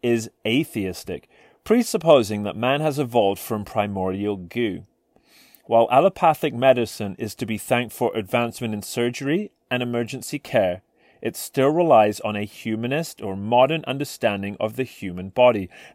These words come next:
as we'll see shortly. In the world and life view of allopathy, the body is an evolved bag of evolved chemicals suited only to be controlled, put under submission,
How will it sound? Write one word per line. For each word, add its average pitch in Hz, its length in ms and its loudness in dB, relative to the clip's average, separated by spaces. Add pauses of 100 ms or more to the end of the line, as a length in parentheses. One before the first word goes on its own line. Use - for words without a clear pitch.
as 98 280 2
we'll 120 140 -2
see 87 380 -10
shortly. 95 640 -8 (880)
In 156 160 -2
the 185 80 2
world 127 320 6
and 123 120 2
life 120 420 4 (140)
view 110 360 0
of 101 180 0
allopathy, 101 760 0 (120)
the 107 100 -6
body 135 400 8
is 123 140 -2
an 117 80 -4
evolved 110 520 2
bag 101 280 4
of 98 140 -4
evolved 104 460 -2
chemicals 110 680 -4 (160)
suited 175 440 -4
only 120 220 0
to 113 120 -12
be 110 100 -6
controlled, 117 720 0 (400)
put 127 200 2
under 104 180 2
submission, 98 640 -6